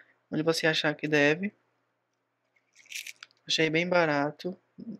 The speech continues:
pô, foi dois e noventa e nove dólares mesmo.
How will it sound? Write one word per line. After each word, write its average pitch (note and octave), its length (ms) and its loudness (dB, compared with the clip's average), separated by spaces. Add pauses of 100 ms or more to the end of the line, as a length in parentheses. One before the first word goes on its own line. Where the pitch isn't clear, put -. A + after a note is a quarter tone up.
(160)
pô, D3 160 -4
foi D3 200 0
dois D3+ 200 2
e D#3+ 40 -4
noventa D#3+ 260 0
e - 80 -6
nove D3+ 180 -2
dólares D3+ 540 0
mesmo. D3 460 0